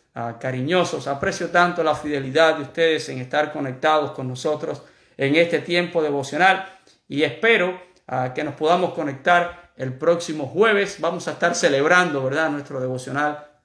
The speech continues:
número cien. Así que Dios les bendiga, mis hermanos, y como siempre les deseo que la paz de Cristo Jesús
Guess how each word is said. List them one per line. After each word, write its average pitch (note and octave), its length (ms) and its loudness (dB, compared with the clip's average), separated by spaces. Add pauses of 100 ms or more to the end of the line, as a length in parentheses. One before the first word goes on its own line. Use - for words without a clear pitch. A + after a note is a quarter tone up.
número C#3+ 640 0
cien. - 680 -4 (160)
Así E3 400 -6
que - 520 -2
Dios F#3 300 2
les E3+ 140 4
bendiga, E3+ 400 0
mis D#3 180 -4
hermanos, G#3 560 2 (340)
y D3 180 -6
como C#3 220 -6
siempre E3 440 -4
les C#3 80 -2
deseo C#3+ 420 -2
que C#3 80 -4
la B2+ 180 -2
paz C3 200 -2
de C3 100 -4
Cristo C3 340 -10
Jesús A#2+ 460 -10